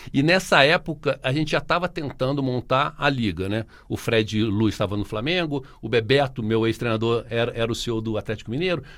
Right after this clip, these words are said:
o Beto tava no Grêmio, então a gente montou, fomos à C B F, fomos à C B F, disseram, "Esquece essa loucura, o Campeonato Brasileiro é nosso."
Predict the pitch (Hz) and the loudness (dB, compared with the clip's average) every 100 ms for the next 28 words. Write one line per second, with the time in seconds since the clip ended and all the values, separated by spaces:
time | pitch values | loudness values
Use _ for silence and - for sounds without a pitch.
0 | - 113 139 127 131 123 117 123 156 170 | -10 2 2 4 2 2 2 4 4 4
1 | 151 160 156 160 131 143 170 170 - 185 | 4 2 2 2 2 4 4 2 -2 -4
2 | 170 147 131 127 110 - 143 135 117 110 | -2 -4 -4 -4 -6 -6 -4 -4 -2 0
3 | 117 135 - - - - - 120 85 - | -2 -4 -14 -20 -20 -20 -8 -4 -4 -4
4 | 160 131 - 101 92 120 120 95 - - | -6 -6 -8 -8 -6 -6 -6 -8 -16 -20
5 | - 120 147 151 120 110 113 101 127 82 | -12 -8 -8 -6 -8 -4 -6 -6 -6 -6
6 | - | -8